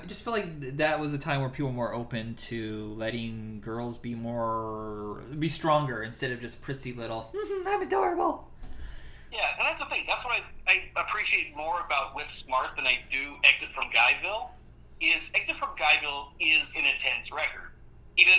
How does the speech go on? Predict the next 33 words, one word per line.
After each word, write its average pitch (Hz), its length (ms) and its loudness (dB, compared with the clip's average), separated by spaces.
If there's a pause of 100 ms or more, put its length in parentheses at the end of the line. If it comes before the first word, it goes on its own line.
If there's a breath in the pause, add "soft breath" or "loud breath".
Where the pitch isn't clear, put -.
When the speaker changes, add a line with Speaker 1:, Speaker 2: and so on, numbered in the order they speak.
(100)
Speaker 2:
at 156 220 8
its - 120 -10
softer 147 340 0
moments, - 420 0 (280)
it's - 160 -6
an 156 80 4
intense 139 440 2
record. - 440 -6 (520)
Like 156 120 6
I 156 40 6
said, 156 240 -4
this 156 160 -2
one 151 140 2
is, 135 260 0 (120)
"Let's 160 180 2
hang 147 360 6
out." 147 440 4 (220)
There's 156 340 -4
still, - 460 -4 (220)
you 156 100 8
know, - 80 4
stuff 151 300 2 (100)
being 139 260 4
said. 175 380 6 (100)
It's, - 220 -14 (640)
it's - 260 -2
an 139 80 0 (180)
emotional 165 480 2
record, 190 440 -4 (760)
but 156 200 2
it, 151 160 2 (640)
it's - 320 4
never, 160 640 0